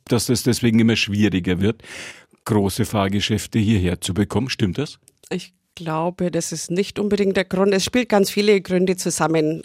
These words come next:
Speaker 2: Erstens ist schon so, dass Nürnberg nach wie vor ein Hauptplatz für die deutschen Schausteller ist, nach wie vor auch für die Attraktionen. Das können wir, glaube ich, schon mit Fug und Recht sagen, dass wir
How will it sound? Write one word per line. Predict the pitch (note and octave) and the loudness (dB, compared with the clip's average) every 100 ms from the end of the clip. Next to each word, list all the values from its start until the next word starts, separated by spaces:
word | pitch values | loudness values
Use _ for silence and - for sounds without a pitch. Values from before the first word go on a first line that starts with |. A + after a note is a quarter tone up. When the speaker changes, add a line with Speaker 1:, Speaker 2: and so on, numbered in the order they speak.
| - | -8
Speaker 2:
Erstens | - F#3+ - A3 F#3+ | -2 -2 2 2 2
ist | G#3 G3 - - | 0 -2 -6 -8
schon | - G3+ G#3 | 0 0 0
so, | G3+ F#3+ | -2 -2
dass | F3+ F#3 | 0 2
Nürnberg | F#3 G3 F#3 E3+ | 2 2 0 2
nach | F3 F3 | -2 -2
wie | F3 | -6
vor | - F3 F3+ | 0 2 2
ein | E3+ E3 D#3 | 0 -2 2
Hauptplatz | D#3+ F#3 - - - - F#3 F#3 - - | 2 0 -6 -16 -14 -2 0 0 -2 -4
für | - F#3 F#3+ F#3 F3+ | -2 2 4 6 2
die | F3 E3+ | -2 -2
deutschen | E3 E3+ - F#3 | 0 0 0 -2
Schausteller | E3 D#3+ - F3+ E3 B2+ | 0 -2 -2 -2 0 -2
ist, | D#3 - | -2 -4
nach | D#3+ D#3+ | -4 -2
wie | F3 | -4
vor | - E3 D#3+ | -2 2 2
auch | D#3+ | 2
für | E3+ | -2
die | F3+ | -2
Attraktionen. | - E3 - - D3+ E3 E3+ | -2 -6 -6 -4 -2 2 0
Das | E3 - | 0 -4
können | F#3 F3+ | -2 0
wir, | F3+ | 0
glaube | F3+ E3 | 0 0
ich, | F3 | -2
schon | F3+ | 0
mit | F#3+ F3+ | 0 0
Fug | G#3 G3 | -4 -2
und | F3+ E3 | -2 -2
Recht | E3+ - | -8 -6
sagen, | E3 G3 A#3+ A3+ | -2 -2 0 0
dass | F3+ - | -2 -2
wir | F#3 F3+ | 0 0